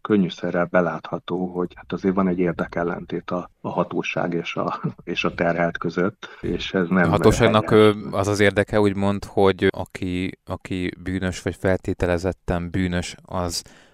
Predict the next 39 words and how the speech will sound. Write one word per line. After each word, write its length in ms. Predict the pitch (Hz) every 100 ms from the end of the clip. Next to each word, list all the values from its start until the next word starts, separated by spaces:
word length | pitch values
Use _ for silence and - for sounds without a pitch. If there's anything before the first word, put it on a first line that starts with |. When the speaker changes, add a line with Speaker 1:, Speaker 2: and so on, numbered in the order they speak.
| _
Speaker 2:
akkor, 420 | - - - 90 90
ö, 260 | 90 90 87 _ _ -
meg 140 | 98
legyen 240 | 95 95
büntetve, 540 | 90 87 73 76 - 78
ugye? 260 | 85 110 82 _ -
Speaker 1:
Természetesen 920 | - 123 85 90 92 110 98 - 107 95
igen, 340 | - 90 101
tehát 360 | 92 90 104 -
ő, 120 | 101
hogyha 320 | 95 101 -
valakit, 540 | 98 92 87 - -
ö, 120 | 95 92 - - - -
meggyanúsít 760 | 104 104 95 87 85 - 90
a, 400 | - 87 87 - -
az 180 | 92 87
ügyel, 280 | 101 131 123
az 120 | 110
azt 200 | 82 -
jelenti, 300 | 92 95 90
hogy 100 | 98
ő 140 | 101 95
a 60 |
bizonyítékokat, 1040 | 95 90 87 87 - 95 - 95 107 110 - - - - - _
ö, 200 | - 95
már 280 | 98 98 98
úgy 180 | 98 95
értékelte, 720 | 95 - 101 - 104 92 104
hogy 240 | 101 98
az, 160 | 95 95
ö, 220 | 98 95
hogy 220 | - 104
annak 240 | 95 95 -
van 180 | 92 92
alapja, 440 | 90 80 - 92
ezt 180 | 85 -
hívják 320 | 92 87 87
megalapozott 680 | 95 87 85 82 87 90 87
gyanúnak, 540 | 95 113 127 143 143